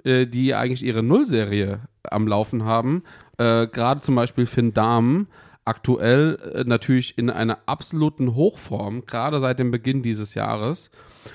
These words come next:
Und natürlich auch Atubolu, gegen den wir dann ja auch gespielt haben, der aber das,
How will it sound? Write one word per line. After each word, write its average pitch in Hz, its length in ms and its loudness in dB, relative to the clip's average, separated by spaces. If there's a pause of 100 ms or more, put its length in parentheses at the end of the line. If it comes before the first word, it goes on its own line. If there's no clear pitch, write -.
(160)
Und 165 280 2
natürlich 147 480 -2
auch 123 260 -2
Atubolu, 127 720 0
gegen 113 260 -4
den 117 200 -2
wir 110 80 -2
dann 110 180 0
ja 107 100 -2
auch 107 160 -6
gespielt 135 480 -6
haben, 117 340 -2 (380)
der 143 240 4
aber 127 220 0
das, 107 360 -6